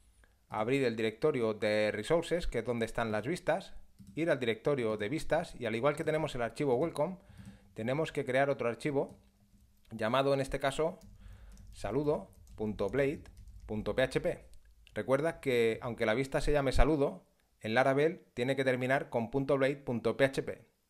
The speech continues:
Podría ser punto P H P, pero entonces perder-, perderíamos todas las bondades de Blade, así que debería ser así. Y aquí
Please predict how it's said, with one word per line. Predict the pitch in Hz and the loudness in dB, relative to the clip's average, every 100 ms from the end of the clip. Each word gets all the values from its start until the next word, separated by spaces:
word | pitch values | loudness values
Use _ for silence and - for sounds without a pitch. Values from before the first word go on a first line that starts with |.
| _ | _
Podría | 107 123 165 165 | -2 2 2 4
ser | 175 156 | 4 2
punto | 131 117 | -2 0
P | 120 | 0
H | 160 170 | 0 0
P, | 170 180 | 2 0
pero | - 135 | 2 0
entonces | 123 143 139 | 2 0 -2
perder-, | 165 147 127 127 123 123 | 0 0 2 2 2 0
perderíamos | - 113 117 135 151 160 160 | -2 2 4 4 4 2 2
todas | 139 143 | 4 4
las | 139 | 4
bondades | 135 127 139 151 127 | 0 0 2 2 2
de | 110 | 0
Blade, | 107 - - - | 0 -4 -12 -12
así | 120 143 | -2 -2
que | 139 156 180 - - | 0 -2 -4 -14 -8
debería | 107 113 123 123 | 0 2 2 2
ser | 110 | 2
así. | 107 - - - _ _ _ _ - | 0 -2 -8 -20 _ _ _ _ -10
Y | |
aquí | 107 - 147 165 | -6 0 0 0